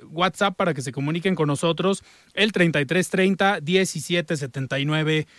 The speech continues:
sesenta y seis. El día de hoy vamos a tener aquí en entrevista a la diputada federal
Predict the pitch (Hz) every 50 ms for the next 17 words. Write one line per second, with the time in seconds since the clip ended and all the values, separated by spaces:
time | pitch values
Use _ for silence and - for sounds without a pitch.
0 | - - _ _ - - - 175 170 160 - 170 156 160 147 156 143 139 127 -
1 | 117 110 110 - 143 165 202 269 302 302 277 254 262 262 269 269 254 - 214 175
2 | 170 175 196 214 220 202 - - 214 208 214 214 175 170 180 190 220 226 - -
3 | 190 175 175 _ _ - - _ _ _ - 190 214 233 226 214 196 180 143 151
4 | 139 180 185 190 196 202 202 190 - - 175 156 156 165 202 233 262 262 226